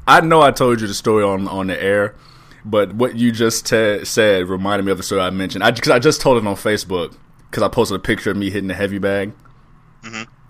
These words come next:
Speaker 1: How dude was like, "If this fucking drink gets tossed, I'm whooping everybody's ass."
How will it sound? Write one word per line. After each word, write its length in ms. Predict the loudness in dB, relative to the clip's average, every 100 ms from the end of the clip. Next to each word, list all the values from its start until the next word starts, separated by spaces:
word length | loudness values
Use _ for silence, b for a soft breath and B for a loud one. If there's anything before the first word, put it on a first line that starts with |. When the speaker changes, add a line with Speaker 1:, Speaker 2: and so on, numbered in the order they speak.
| B B B -12
Speaker 1:
How 240 | -4 -4 -2
dude 280 | 0 -2 -2
was 140 | -4
like, 180 | -2 -2
"If 140 | 0
this 180 | 0 0
fucking 320 | 2 2 2
drink 340 | 4 6 6 2
gets 200 | 0 2
tossed, 420 | 8 8 8 6
I'm 200 | 6 6
whooping 260 | 4 6
everybody's 420 | 4 6 4 4 4
ass." 400 | 4 4 2